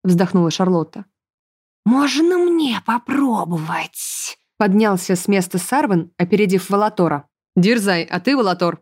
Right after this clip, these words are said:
пригласи лекаря", усмехнулся ректор и на этот раз раскрыл портал. И не закрывал, пока в арке не показалась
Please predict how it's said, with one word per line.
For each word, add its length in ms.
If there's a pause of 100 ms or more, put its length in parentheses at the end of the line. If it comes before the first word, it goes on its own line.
пригласи 460
лекаря", 420 (280)
усмехнулся 640
ректор 400 (100)
и 80
на 80
этот 260
раз 340
раскрыл 460
портал. 480 (520)
И 80
не 100
закрывал, 580
пока 220
в 80
арке 280
не 100
показалась 560